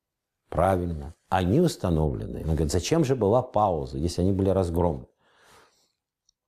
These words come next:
Объяснют через несколько лет. Сейчас скажу, что за-, задача заключалась в том, чтобы за это время закрепиться на этом очаге. Вот том, который взят.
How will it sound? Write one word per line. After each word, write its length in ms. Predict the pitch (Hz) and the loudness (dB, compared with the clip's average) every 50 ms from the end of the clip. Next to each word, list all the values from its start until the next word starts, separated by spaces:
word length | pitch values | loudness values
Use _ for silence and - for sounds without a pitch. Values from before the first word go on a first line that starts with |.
| _ _ - | _ _ -4
Объяснют 600 | 107 95 85 110 113 - - 143 180 214 - - | -4 -2 0 0 0 2 2 2 2 2 2 0
через 240 | - 120 107 101 107 | -2 0 0 2 2
несколько 480 | 113 139 147 - - 135 - - 143 | 2 2 2 0 -2 -4 -2 0 0
лет. 400 | 139 127 98 78 - - - - _ | 0 2 0 -2 -4 -8 -14 -20 _
Сейчас 500 | - - - 85 - - 143 170 175 170 | -18 -12 -10 -6 -2 0 2 2 2 0
скажу, 520 | - - 151 147 147 147 107 80 - - _ _ _ _ _ _ _ _ _ _ _ _ | -4 -2 0 0 0 0 -4 -4 -6 -8 _ _ _ _ _ _ _ _ _ _ _ _
что 200 | - - - 95 | -8 -4 -2 -2
за-, 180 | 87 98 - 92 | 0 0 0 2
задача 460 | 90 127 135 143 147 143 - 127 110 | 2 2 2 2 2 0 0 0 0
заключалась 580 | 113 117 - 120 120 - - 113 104 95 - | 0 0 0 0 -2 0 0 0 0 0 -2
в 60 | - - | -4 -2
том, 160 | 151 170 175 | -2 -2 -2
чтобы 340 | 170 - 131 110 110 120 110 | -2 -2 -2 0 0 0 2
за 220 | 95 127 135 135 | 2 4 4 4
это 400 | 147 151 143 120 107 - 104 98 | 4 4 4 2 0 0 0 2
время 400 | 95 107 131 170 196 185 147 110 | 2 4 4 2 2 2 2 2
закрепиться 760 | 95 113 127 131 - 127 131 - - 147 185 208 202 - 156 | 2 2 0 0 0 0 0 0 0 2 2 2 2 0 0
на 100 | 131 127 | 2 2
этом 260 | 147 156 - 147 143 | 2 2 2 2 0
очаге. 360 | 135 131 - 127 110 85 - - - - - - - - | 0 0 -2 -2 -2 -2 -2 -4 -6 -16 -20 -12 -6 -6
Вот 220 | 113 - - - | -6 -6 -4 -2
том, 240 | - 165 151 110 95 | -2 0 0 0 -4
который 380 | - 98 95 - 120 117 113 | -4 -6 -4 0 0 0 2
взят. 360 | 113 117 110 98 67 - - | 0 0 0 -2 -2 -4 -8